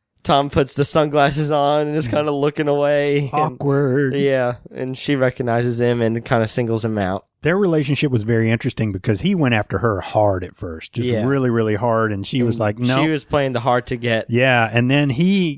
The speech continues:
Speaker 2: got invited over to her house finally, and then he turned it around to
Speaker 1: Mm-hmm.
Speaker 2: where he was the one
Speaker 1: He
Speaker 2: who
Speaker 1: had
Speaker 2: was
Speaker 1: the control.
Speaker 2: He, he, he took all that control back, and,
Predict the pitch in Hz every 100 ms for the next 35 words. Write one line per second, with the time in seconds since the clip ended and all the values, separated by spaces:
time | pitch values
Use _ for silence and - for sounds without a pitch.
0 | 139 117 120 120 107 113 131 123 120 143
1 | 147 131 104 - 98 101 104 104 104 110
2 | 104 123 117 160 185 - 123 107 95 98
3 | 127 127 101 107 123 113 117 117 113 110
4 | 143 196 185 127 - 135 117 120 117 117
5 | 156 170 147 113 - 131 - 139 135 117
6 | 123 175 185 139 156 160 139 143 151 139
7 | 123 123 113 - 104 120 110 110 107 107
8 | 98 95 92